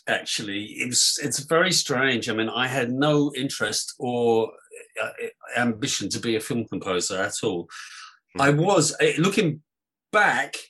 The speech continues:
Speaker 1: in retrospect, I can see why I ended up doing that. But, you know, I didn't, I, I was not an expert on film scores. I wasn't interested in them.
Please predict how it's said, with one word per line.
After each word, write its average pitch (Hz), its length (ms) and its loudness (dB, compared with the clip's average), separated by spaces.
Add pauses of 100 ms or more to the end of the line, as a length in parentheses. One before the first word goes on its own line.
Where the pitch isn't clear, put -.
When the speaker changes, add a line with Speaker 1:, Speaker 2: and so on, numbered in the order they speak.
Speaker 1:
in 143 180 0
retrospect, 147 720 2
I 123 140 0
can 127 140 -4
see 127 520 0 (180)
why 127 520 0
I 117 160 0
ended 120 260 -2
up 135 180 -2
doing 95 220 -4
that. 92 220 -2 (360)
But, 123 300 2
you 135 80 4
know, 120 180 4
I 131 80 4
didn't, 143 380 2
I, 123 200 0 (160)
I 113 60 -2
was 120 220 -2
not 139 240 2 (440)
an 113 140 -4
expert 110 500 -2
on 107 120 -4
film 147 240 4
scores. 139 260 2
I 107 40 0
wasn't 120 300 -4
interested 127 480 -2
in 131 160 -2
them. 131 280 -2